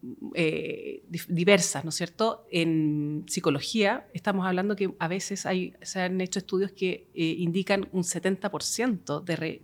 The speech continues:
de no replicabilidad. O sea, son estudios que no se pueden, eh, rep-, eh, no son, eh,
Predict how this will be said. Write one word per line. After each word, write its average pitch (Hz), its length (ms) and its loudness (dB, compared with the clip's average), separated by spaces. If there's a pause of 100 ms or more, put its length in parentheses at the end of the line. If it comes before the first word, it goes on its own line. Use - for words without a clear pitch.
de 170 260 0
no 180 300 8
replicabilidad. 208 920 4
O 165 40 -8
sea, 160 140 -6
son 190 160 0
estudios 190 300 -4
que 208 240 2 (340)
no 202 100 4
se 202 160 2
pueden, 208 440 2 (420)
eh, 175 380 4 (260)
rep-, 180 280 2
eh, 160 380 4
no 160 80 2
son, 202 920 4
eh, 151 680 0